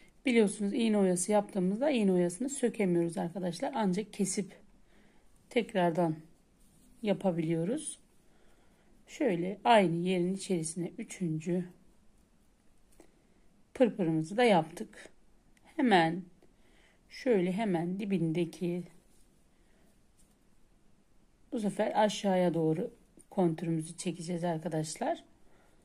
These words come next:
Şöyle iki iki doluyorum. Zürafa şeklinde bütün yapmış olduğumuz zürafaların içerisine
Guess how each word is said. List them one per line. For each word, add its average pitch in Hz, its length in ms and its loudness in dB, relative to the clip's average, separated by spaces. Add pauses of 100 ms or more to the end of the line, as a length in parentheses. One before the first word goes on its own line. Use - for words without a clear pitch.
(420)
Şöyle 185 320 -4
iki 196 280 -8
iki 170 260 -10 (140)
doluyorum. 208 640 2 (140)
Zürafa 165 720 0
şeklinde 180 840 -2 (2250)
bütün 185 600 -2 (3500)
yapmış 214 440 0
olduğumuz 170 540 -4
zürafaların 165 760 0
içerisine 185 760 -4